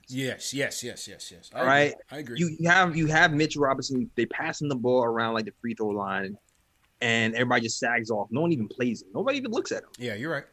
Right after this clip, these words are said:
Speaker 1: That's true.
Speaker 2: <laughs> So,
Speaker 1: So
Speaker 2: at
Speaker 1: you
Speaker 2: that
Speaker 1: have to
Speaker 2: point,
Speaker 1: get
Speaker 2: I would rather have, like, a, a one or two dribble move. Like, you know, Noel do-,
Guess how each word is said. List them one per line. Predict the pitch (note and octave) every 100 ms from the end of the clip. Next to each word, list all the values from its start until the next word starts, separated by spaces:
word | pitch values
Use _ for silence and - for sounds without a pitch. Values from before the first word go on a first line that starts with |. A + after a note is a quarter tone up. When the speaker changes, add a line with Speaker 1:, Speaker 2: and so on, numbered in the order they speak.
| -
Speaker 1:
That's | G3 G3+
true. | D#3 G#3
Speaker 2:
<laughs> | F#3+ B3+ A#3
So, | - A#3 A3 A3 - _ _ _ -
Speaker 1:
So | F#3
Speaker 2:
at |
Speaker 1:
you | G3+
Speaker 2:
that |
Speaker 1:
have | C4+ A#3+
to |
Speaker 2:
point, | A#3 A3
Speaker 1:
get | F#3+
Speaker 2:
I |
would | G3+ F#3
rather | G3+ F#3+
have, | F#3+ F#3+ F3
like, | E3+ D#3+ - -
a, | C3 C3
a | C3
one | B2 E3
or | D#3
two | D3+ E3+
dribble | D3+ D3
move. | C#3+ C3+ C#3+ D3 D#3+
Like, | A#3+
you |
know, | C4+
Noel | G#3 D4+ F#3
do-, | D3